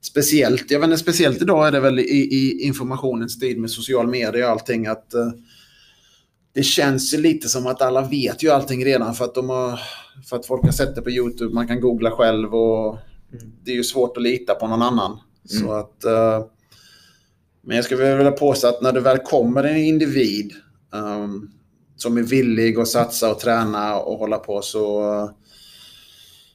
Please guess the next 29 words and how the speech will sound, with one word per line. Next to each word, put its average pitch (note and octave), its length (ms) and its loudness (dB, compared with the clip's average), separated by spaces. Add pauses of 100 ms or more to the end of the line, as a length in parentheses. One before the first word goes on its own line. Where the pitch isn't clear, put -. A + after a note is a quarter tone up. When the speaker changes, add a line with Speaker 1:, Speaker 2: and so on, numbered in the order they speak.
(1600)
Speaker 1:
då A2+ 160 -2
tror A2+ 180 2
jag A2 80 4
det A2+ 60 2
inte A2 180 -2
spelar G#2 540 -2 (260)
så - 140 -10
stor G#2+ 280 -2
roll, G2 260 0
utan G2 500 -6 (540)
villigheten A#2 600 2
att A2+ 80 0
lära A2+ 360 2
sig A#2 180 0
är G#2 80 2
väl G2+ 140 -4
det, G2+ 260 -2 (480)
det A2 260 -4
som G#2+ 160 -6
gäller. F#2+ 440 0 (520)
Speaker 2:
Mm. A2+ 260 0
Speaker 1:
Och G#2 120 -10
det A2 120 0
är G#2+ 60 0
det G#2+ 140 0
som, G2+ 460 -6
som A2+ 140 -8
verkligen A2 300 -4
krävs. F#2+ 640 -4